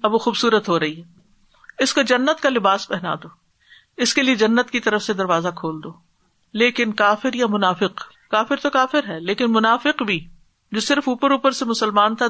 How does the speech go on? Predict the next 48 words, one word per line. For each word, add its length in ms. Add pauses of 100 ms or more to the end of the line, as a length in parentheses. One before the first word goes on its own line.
دل 180
کا 120
کوئی 260
یقین 320
نہیں 120
تھا 120
اس 180
کو، 160 (380)
اس 220
کا 100
جواب 380
یہ 120
ہوتا 340
ہے، 160 (640)
"لا 220
ادری، 280 (100)
مجھے 220
نہیں 120
پتا۔" 280 (460)
جب 200
اس 120
سے 60
پوچھتے، 360
"من 240
ربو 280
کا، 120
ما 280
دینو 220
کا؟" 120 (180)
جواب 320
نہیں 160
دیتا۔ 280 (480)
کہتا 240
ہے، 120
"میں 160
نے 200
لوگوں 420
کو 100
ایک 200
بات 340
کہتے 300
سنا 320
تھا، 180
میں 220
بھی 120
وہی 200
کہتا 300
تھا۔" 200